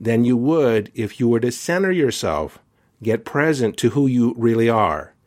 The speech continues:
where your power really lies, and then take inspired action. You see, there's a misnomer or a myth that when you're high vibe and you're flying high and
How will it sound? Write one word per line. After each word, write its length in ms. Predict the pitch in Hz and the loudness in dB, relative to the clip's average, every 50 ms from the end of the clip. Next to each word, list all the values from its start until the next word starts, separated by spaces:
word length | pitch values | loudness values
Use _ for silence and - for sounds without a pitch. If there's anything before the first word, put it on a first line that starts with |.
| _ _ _ _ - | _ _ _ _ -18
where 240 | - - 113 113 113 | -8 -4 0 0 0
your 220 | 113 110 110 113 | 2 2 0 0
power 400 | 113 - - 139 135 131 123 110 | 0 0 -2 0 0 2 2 0
really 260 | 110 113 113 107 110 107 | 0 0 0 0 0 0
lies, 640 | 117 127 151 156 135 101 90 85 85 85 - - _ _ _ _ _ _ _ _ _ | 0 0 0 0 0 0 0 -2 -4 -6 -10 -16 _ _ _ _ _ _ _ _ _
and 240 | - 123 113 113 110 | -4 -2 -2 0 0
then 440 | 135 175 202 185 120 85 76 - _ _ _ _ _ _ _ - | 0 0 0 -2 -2 -4 -6 -10 _ _ _ _ _ _ _ -8
take 240 | - 110 107 101 | -2 -2 -2 0
inspired 480 | - 104 98 - - 101 95 92 98 95 | 0 -2 -2 -2 -2 0 0 2 2 2
action. 480 | 95 98 90 82 - - - 60 67 - - _ _ _ _ _ _ _ _ _ _ _ _ _ _ _ _ _ _ _ _ | 2 0 0 -2 -6 -8 -10 -10 -12 -16 -18 _ _ _ _ _ _ _ _ _ _ _ _ _ _ _ _ _ _ _ _
You 100 | - 127 | -4 -2
see, 200 | 120 - 151 147 | -2 0 -2 -2
there's 280 | 139 151 170 170 139 147 | 0 0 -2 -2 -2 -2
a 60 | 139 | -2
misnomer 880 | 131 135 139 139 139 - - 156 160 175 185 190 185 160 131 117 104 107 | -2 -2 -2 -2 -4 -4 -4 -2 -2 0 0 0 0 0 0 0 -2 -2
or 240 | 104 123 120 117 | -2 -2 0 0
a 100 | 113 113 | 0 0
myth 540 | 117 120 123 135 165 170 143 120 110 - 113 - - | 0 0 0 0 0 2 2 0 0 -2 -6 -10 -4
that 240 | 120 117 123 - 123 | -2 -2 -2 0 0
when 260 | 123 123 120 123 117 | 0 0 2 2 2
you're 400 | 113 110 104 98 90 85 80 82 _ _ _ _ - | 2 2 0 0 -2 -4 -8 -14 _ _ _ _ -10
high 320 | - - 139 139 139 139 | -6 -2 -2 0 0 -2
vibe 540 | 123 113 117 117 120 127 127 131 131 120 117 | -2 0 0 0 2 2 2 0 0 0 0
and 160 | 110 104 101 | -2 -2 -2
you're 140 | 92 90 87 | -4 -4 -6
flying 420 | - - 123 123 123 127 127 127 | -2 -2 0 0 2 0 0 0
high 580 | 120 110 120 113 113 110 110 113 113 110 113 - | -2 -2 -2 0 0 0 0 0 2 0 -2 -2
and 400 | - 104 101 95 95 92 - - | -4 -6 -6 -6 -6 -10 -12 -18